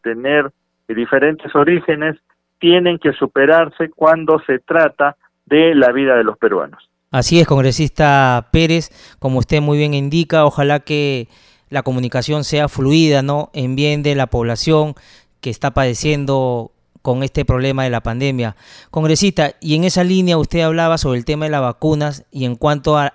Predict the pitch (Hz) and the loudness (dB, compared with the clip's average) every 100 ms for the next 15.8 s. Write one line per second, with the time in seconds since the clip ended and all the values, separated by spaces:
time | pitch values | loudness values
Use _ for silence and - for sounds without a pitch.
0 | - 131 - 123 113 117 143 135 110 - | -8 -8 -6 -6 -4 0 0 0 -2 -8
1 | _ _ _ _ 175 175 202 170 147 165 | _ _ _ _ -4 -2 0 2 2 2
2 | 175 135 131 151 165 135 - 190 160 131 | 2 0 0 -2 0 -2 -2 -2 -2 -2
3 | 127 139 156 156 147 - - 147 147 151 | -2 0 -2 -4 -10 -14 -6 -2 2 4
4 | 156 151 135 117 147 135 135 131 139 143 | 4 2 0 -2 -2 -2 -2 -4 -2 -4
5 | 139 131 117 131 139 - 139 135 127 120 | -4 -4 -2 -4 -4 -4 -2 0 -2 -4
6 | 107 123 127 139 120 170 160 127 92 _ | -6 -4 -2 -2 -2 -2 -2 -6 -12 _
7 | _ _ _ _ - 165 165 190 180 175 | _ _ _ _ 0 0 4 2 2 0
8 | 165 180 175 - 135 107 101 98 113 - | -2 0 0 0 2 4 4 0 -2 -2
9 | 110 - 160 170 160 160 151 156 156 160 | -2 2 2 2 -2 0 0 0 -2 -2
10 | 156 - - _ - 110 110 110 123 113 | -2 -6 -20 _ -6 -4 0 -2 -2 -2
11 | 139 151 151 143 135 143 147 156 151 147 | 0 0 0 0 2 2 4 4 2 0
12 | 151 143 117 143 143 147 143 143 135 123 | 0 2 0 2 2 0 0 2 4 2
13 | - 104 123 143 147 135 135 147 156 147 | 0 -4 0 0 0 -2 -4 -6 -6 -2
14 | 151 147 139 120 120 131 135 139 139 - | 2 2 2 0 2 0 0 -6 -6 -4
15 | 127 127 127 - 160 156 156 | -2 -2 -2 0 2 4 2